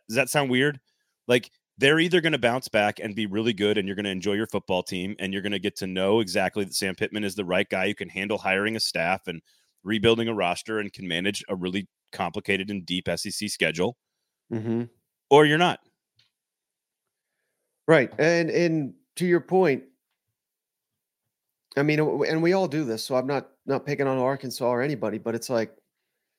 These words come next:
Speaker 2: you know, we got this pie in the sky. I mean, like, A and M thought they were getting Ryan Day for a minute. You know what I mean? Like, there's always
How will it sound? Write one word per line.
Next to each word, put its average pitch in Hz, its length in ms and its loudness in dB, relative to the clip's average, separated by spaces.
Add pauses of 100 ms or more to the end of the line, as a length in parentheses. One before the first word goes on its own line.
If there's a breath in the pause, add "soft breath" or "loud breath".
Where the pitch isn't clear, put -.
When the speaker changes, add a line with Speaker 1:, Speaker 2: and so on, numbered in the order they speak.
(340)
Speaker 2:
you 120 60 0
know, 127 80 4
we 127 120 2
got 147 200 2
this - 140 -2 (280)
pie 147 220 0
in 143 100 0
the 123 80 -2
sky. 143 380 0
I 127 60 -2
mean, 143 160 0
like, 131 180 0
A 147 140 2
and 143 100 0
M 131 160 -2
thought 131 180 -2
they 135 80 0
were 123 120 -2
getting 127 200 -2
Ryan 127 300 0
Day 131 180 0
for 113 140 -8
a 101 40 -4
minute. 95 280 -8 (120)
You - 80 -2
know 143 80 2
what 143 60 2
I - 20 0
mean? 143 160 0
Like, 123 160 0
there's 135 180 0
always 156 460 0